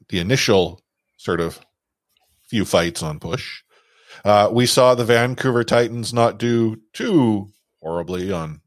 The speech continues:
Circuit Royale, though in fairness, um,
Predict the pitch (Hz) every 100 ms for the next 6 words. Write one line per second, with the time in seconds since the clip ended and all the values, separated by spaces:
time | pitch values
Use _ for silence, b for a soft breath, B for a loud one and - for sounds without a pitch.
0 | - - 82 98 - 80 80 82 85 101
1 | 113 104 131 139 135 123 107 - 180 165
2 | 135 123 - - _ _ _ _ _ b
3 | b b - 101 98 98 90 90